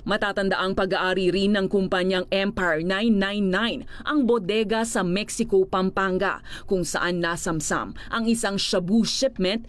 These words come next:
na nagkakahalaga ng three point six billion pesos noong twenty twenty-three. Bukod sa mga titulo ng lupang nakuha ng mga dayuhan, naniniwala ang komite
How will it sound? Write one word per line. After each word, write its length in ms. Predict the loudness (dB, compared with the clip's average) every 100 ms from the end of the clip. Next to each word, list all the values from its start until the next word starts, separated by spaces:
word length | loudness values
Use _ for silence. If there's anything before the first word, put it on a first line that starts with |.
| 0
na 160 | 2 2
nagkakahalaga 880 | 0 0 -2 0 2 2 2 2 4
ng 160 | 2 0
three 320 | 0 4 4
point 400 | 0 0 2 2
six 420 | -2 -2 -2 0 -4 -4 -2
billion 480 | 2 4 4 2 2
pesos 560 | 0 2 0 0 -2 -6 -4 2
noong 160 | 4
twenty 320 | 4 2 0
twenty-three. 560 | 0 -2 -2 -2 -2 -4 -10 -14 -12 -12 -12 -12 -14 -14 -14 -4
Bukod 480 | 0 2 2 0 0
sa 160 | 2
mga 220 | 2 0 -2
titulo 480 | -2 0 2 2
ng 240 | 2 0 2
lupang 400 | 0 2 0 2
nakuha 560 | 0 0 0 2 2
ng 220 | 0 0 0
mga 400 | 0 0 0 -2
dayuhan, 560 | 0 -2 0 0 -2 -8 -12 -10 -2
naniniwala 720 | 2 4 4 4 2 0 0
ang 80 | 0
komite 500 | 0 0 0 -2 -2